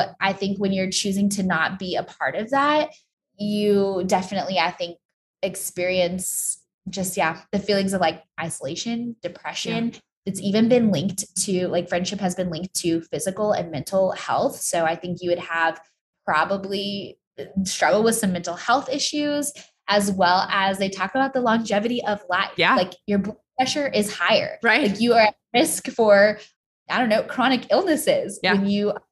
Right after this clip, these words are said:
Speaker 1: not, like, living in community. And I think the biggest thing is support.
Speaker 2: Yes.
Speaker 1: Even if you aren't texting friends all the time to say, "I need you to help give me a ride. I need help to pay my rent.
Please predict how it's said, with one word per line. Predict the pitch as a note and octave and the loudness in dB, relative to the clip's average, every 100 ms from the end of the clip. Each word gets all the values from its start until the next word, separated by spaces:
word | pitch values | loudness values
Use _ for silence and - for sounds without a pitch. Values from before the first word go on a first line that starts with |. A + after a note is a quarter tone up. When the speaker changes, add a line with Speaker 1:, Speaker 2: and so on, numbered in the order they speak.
| - | -6
Speaker 1:
not, | F3 F#3 - | -4 -4 -4
like, | F#3 F3+ | -6 0
living | F3+ F#3 F#3+ | 0 0 -4
in | E3 | -8
community. | F3+ F3+ D#3+ F3 G#3+ B3+ D4+ D#4 - _ _ - | -8 -8 -10 -8 -6 -4 -4 -8 -18 _ _ 2
And | F#3+ | 2
I | |
think | G3 A#3+ A#3 | 4 2 2
the | |
biggest | G3 F#3 G3 G#3 | 2 2 0 -2
thing | C4+ C4+ C#4 | 0 0 0
is | F#3+ F#3 F3+ - - | 2 2 2 -4 -8
support. | - F3 - - - A#2 - - - _ _ _ _ | -8 -8 -10 -10 -10 -10 -12 -12 -12 _ _ _ _
Speaker 2:
Yes. | - - - _ _ | -12 -12 -16 _ _
Speaker 1:
Even | B3 C#4+ | 2 4
if | C#4 - | 2 0
you | A#3 A#3+ A#3 | 0 2 0
aren't | - G3+ G3+ - - _ _ _ - | 0 0 0 -2 -10 _ _ _ -12
texting | - A3 - A#3 | -6 -4 -2 -2
friends | A3 G#3 G#3 G3+ | 0 -2 0 0
all | G3+ | 0
the | G3+ | 0
time | G3+ F#3+ F#3 | -2 -6 -6
to | |
say, | F#3 F3 F3 E4 | -4 -6 -6 -8
"I | G4+ G4 | -8 -6
need | D4+ | -4
you | C4 | 0
to | |
help | A#3+ - | 0 0
give | G#3 | -2
me | G#3 | -2
a | F#3 | -4
ride. | - D2+ - _ _ | -6 -8 -14 _ _
I | D#4+ | -2
need | E4+ | 0
help | D4 B3 | 0 -2
to | C4+ | -2
pay | A#3+ A3 | -2 0
my | G#3 | 0
rent. | G#3 - - | -2 -8 -10